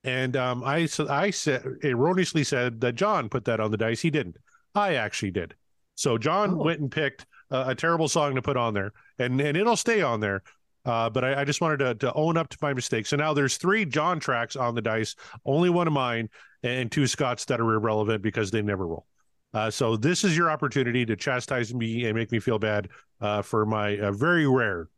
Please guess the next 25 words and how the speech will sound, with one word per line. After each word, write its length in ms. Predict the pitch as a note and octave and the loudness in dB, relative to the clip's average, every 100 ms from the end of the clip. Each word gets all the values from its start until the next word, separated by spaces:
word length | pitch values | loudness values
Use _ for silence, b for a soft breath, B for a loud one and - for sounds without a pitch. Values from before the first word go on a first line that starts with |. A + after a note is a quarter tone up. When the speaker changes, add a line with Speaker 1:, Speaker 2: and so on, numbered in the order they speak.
| _ | _
Speaker 1:
uh, 340 | A2+ G2 F#2 F#2 - - _ | -2 0 0 -2 -6 -20 _
error. 380 | A2+ F2+ E2 - _ _ _ _ _ _ | -4 -4 -6 -16 _ _ _ _ _ _
Speaker 2:
So 180 | - G3 | -2 0
I, 320 | G3 A3+ - | 2 0 -2
I 140 | F#3+ A3 | -2 2
just 260 | B3 - | 2 2
wanna, 380 | F#3 D3+ B2 A#2+ - _ _ _ _ | 2 2 2 0 -4 _ _ _ _
I 60 | F3+ | 2
mean, 280 | F#3 F3+ E3 | 2 2 2
that's 200 | A3 - | 0 0
fine. 300 | G3+ D3+ D3+ | -2 2 2
It's 120 | D3 | 2
been 200 | D#3+ C3+ | 2 2
great 300 | D#3+ D3 D3 | 2 0 2
doing 220 | D3 B2+ | 2 4
the 80 | B2 | 2
show 220 | - C3 | 2 2
with 180 | B2 A#2 | 0 0
you, 120 | B2+ | -2
Corey. 480 | A#2 C#3+ B2 A#2+ B2+ | 0 2 4 4 4
Um, 260 | C3 A#2+ | 2 0
we'll 140 | B2 C3 | 2 2
miss 260 | F3 - | 2 2
you, 120 | C3 A2 | 2 2
but 280 | B2 B2 | 2 -2